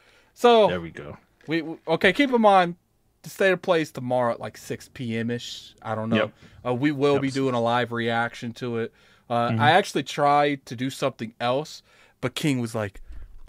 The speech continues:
Speaker 1: "But Addict, I wanna do it, man." You know how I, King wants to do it.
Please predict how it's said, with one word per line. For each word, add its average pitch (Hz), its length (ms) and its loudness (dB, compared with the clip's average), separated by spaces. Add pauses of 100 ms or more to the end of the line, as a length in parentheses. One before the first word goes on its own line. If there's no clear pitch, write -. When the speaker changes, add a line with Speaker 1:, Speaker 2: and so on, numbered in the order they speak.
(220)
Speaker 1:
"But 104 160 0
Addict, 107 400 2
I 117 80 4
wanna 120 360 -2
do 101 280 -6
it, 139 80 -10
man." 117 460 -14 (300)
You 302 120 8
know 330 80 10
how 269 80 8
I, 156 200 4 (260)
King 262 440 4 (160)
wants 233 320 8
to 214 80 -6
do 156 320 6
it. - 160 -10